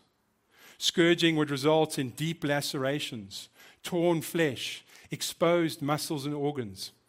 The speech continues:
and excessive bleeding that would leave the condemned half dead. Death was often the result of this cruel punishment,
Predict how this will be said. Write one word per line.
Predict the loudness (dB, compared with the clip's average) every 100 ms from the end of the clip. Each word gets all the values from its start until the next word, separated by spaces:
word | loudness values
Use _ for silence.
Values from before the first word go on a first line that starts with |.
| _ -10
and | -6 -4
excessive | -2 2 2 2 -4 -2
bleeding | 0 0 0 -4 -12 _ _ _ _ -6
that | -4
would | -2 -2
leave | 0 0 -2 -2
the | -2
condemned | -2 -2 0 0 -2 -10 -16 -20 _ _ _ _ -10 -6
half | -6 -6
dead. | -10 -10 -12 -20 _ _ _ _ _ _ _ _ _ _ _ _ -6
Death | 2 2 2 -2
was | -6 0
often | 0 0 0
the | 0
result | 0 4 4 4
of | -2
this | -4 -6
cruel | -8 -4 -2 -2
punishment, | -2 -2 -2 -4 -8 -10 -14